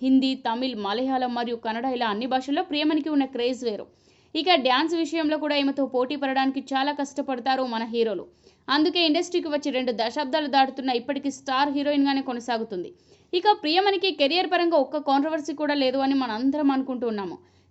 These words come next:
కానీ ఇటీవల సోషల్ మీడియాలో అప్పట్లో తనపై జరిగిన ఒక ప్రచారం గురించి ప్రియమణి మాట్లాడిన మాటలు వింటే షాక్ అవుతారు. ఇక అసలు విషయానికి వస్తే అప్పట్లో ప్రియమణి మరియు హీరో తరుణ్ కలిసి నవవసంతం అనే సినిమా చేసిన సంగతి మనందరికీ తెలిసిందే. వరుస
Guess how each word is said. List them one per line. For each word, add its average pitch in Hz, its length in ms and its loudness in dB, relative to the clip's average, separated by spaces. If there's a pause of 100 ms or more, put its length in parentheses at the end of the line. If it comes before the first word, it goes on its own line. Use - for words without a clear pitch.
(100)
కానీ 269 240 6
ఇటీవల 294 480 0
సోషల్ 285 380 -2
మీడియాలో 269 460 2
అప్పట్లో 285 320 -2
తనపై 294 320 -2
జరిగిన 262 300 -2
ఒక 240 200 -6
ప్రచారం 247 420 -4
గురించి 262 320 -4
ప్రియమణి 285 380 2
మాట్లాడిన 254 500 0
మాటలు 226 400 -4
వింటే 254 220 -6
షాక్ 240 300 -4
అవుతారు. 202 360 -4 (1700)
ఇక 320 200 -2
అసలు 320 380 4
విషయానికి 339 520 2
వస్తే 302 260 0
అప్పట్లో 311 360 -2
ప్రియమణి 330 440 2
మరియు 302 260 2
హీరో 285 240 0
తరుణ్ 285 340 2
కలిసి 302 420 0
నవవసంతం 330 540 0
అనే 294 120 2
సినిమా 277 440 0
చేసిన 269 220 -2
సంగతి 254 360 -6
మనందరికీ 302 500 0
తెలిసిందే. 202 540 -6 (560)
వరుస 262 200 4